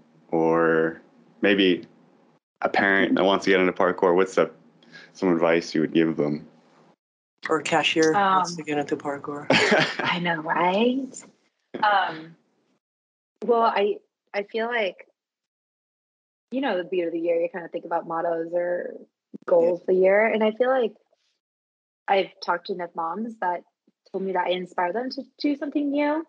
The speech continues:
Speaker 3: And I feel like that's where I'm kind of headed at this point. So, so,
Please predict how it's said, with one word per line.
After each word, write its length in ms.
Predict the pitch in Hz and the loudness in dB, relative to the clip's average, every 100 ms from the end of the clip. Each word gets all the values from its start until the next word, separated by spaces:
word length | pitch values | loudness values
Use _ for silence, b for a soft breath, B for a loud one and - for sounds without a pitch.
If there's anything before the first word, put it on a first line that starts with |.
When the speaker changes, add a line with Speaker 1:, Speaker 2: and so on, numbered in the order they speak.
| - 202 | -6 2
Speaker 3:
And 120 | 208 | 2
I 60 | |
feel 180 | 202 233 | 2 2
like 180 | 254 208 | 2 2
that's 300 | 196 196 - | -2 -2 -4
where 240 | 185 180 | 2 2
I'm 100 | 170 | 2
kind 160 | 170 185 | 0 -4
of 60 | 175 | 0
headed 220 | 175 151 | -2 -2
at 100 | 139 | -4
this 140 | 160 | -8
point. 320 | - 160 - - | -6 -8 -8 0
So, 260 | 185 165 - _ _ _ - | 2 2 0 _ _ _ 2
so, 420 | 175 165 160 | 2 2 0